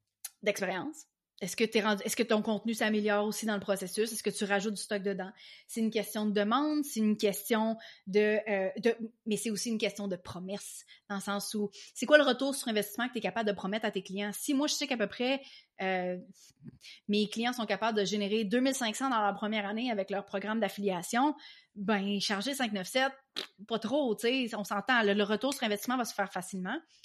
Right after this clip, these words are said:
Puis l'avantage dans les formations business, puis je sais qu'il y a d-, certaines personnes qui écoutent que c'est pas business, mais c'est parce qu'on a un re-, un, on a un retour sur investissement qui est tangible. Tu sais, on peut,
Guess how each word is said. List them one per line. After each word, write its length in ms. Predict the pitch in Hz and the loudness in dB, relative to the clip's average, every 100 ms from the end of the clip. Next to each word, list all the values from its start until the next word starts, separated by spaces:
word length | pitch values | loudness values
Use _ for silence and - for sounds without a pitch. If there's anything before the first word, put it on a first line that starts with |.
| _ | _
Puis 120 | 196 | -4
l'avantage 640 | 190 180 180 254 302 311 | -2 -2 2 6 6 6
dans 100 | 269 | 4
les 80 | 233 | 0
formations 400 | 220 214 190 202 | 0 -2 -2 -4
business, 480 | 185 180 240 359 - | -6 0 2 2 0
puis 120 | - | -6
je 100 | 180 | -6
sais 160 | 185 226 | -2 0
qu'il 140 | 220 | 2
y 20 | 190 | 0
a 40 | |
d-, 60 | 175 _ - - | -4 _ -20 -12
certaines 280 | 185 208 | -6 -2
personnes 360 | 196 190 233 233 | 0 0 0 0
qui 100 | 214 | -2
écoutent 320 | 190 254 240 | 0 0 2
que 100 | 196 | -2
c'est 160 | 185 196 | -4 -4
pas 220 | - 262 | 2 2
business, 500 | 214 202 220 330 403 | 2 0 0 -2 -4
mais 420 | - - - - | -12 -16 -16 -18
c'est 100 | - | -12
parce 140 | 175 - | -10 -6
qu'on 140 | 202 | -2
a 60 | 202 | 2
un 220 | 202 196 | 4 4
re-, 120 | 202 208 | 2 0
un, 160 | 180 185 180 | -2 -4 -6
on 160 | 185 | -4
a 40 | 190 | -2
un 40 | |
retour 320 | 190 185 262 269 | -2 0 -2 -2
sur 80 | |
investissement 300 | 208 180 247 | -4 -4 -4
qui 80 | 247 | -4
est 80 | 208 | -4
tangible. 460 | 196 185 196 226 175 | -2 0 2 2 0
Tu 60 | - - - _ | -10 -20 -20 _
sais, 80 | 170 | 0
on 100 | 208 | 2
peut, 300 | 240 254 | 4 4